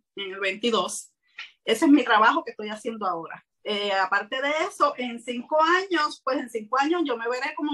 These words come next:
ya con, con más de diez publicaciones,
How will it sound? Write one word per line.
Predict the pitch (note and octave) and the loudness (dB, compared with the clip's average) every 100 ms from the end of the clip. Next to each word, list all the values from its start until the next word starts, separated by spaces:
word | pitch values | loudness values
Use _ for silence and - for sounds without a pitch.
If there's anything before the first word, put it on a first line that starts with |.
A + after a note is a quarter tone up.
| C#4 | 0
ya | G#3 A3 A#3+ | 2 0 0
con, | - C4+ B3+ A#3+ A3+ | -2 -4 -6 -16 -6
con | A#3 A#3 A3 | -4 -4 0
más | G#3 A3 | 0 2
de | A#3+ | 0
diez | B3 - | 0 -2
publicaciones, | D#4+ D4 C#4+ E4 - - D4+ F4 D#4 F4 A4+ - | -2 -4 -2 -4 -2 0 2 2 2 0 -2 -6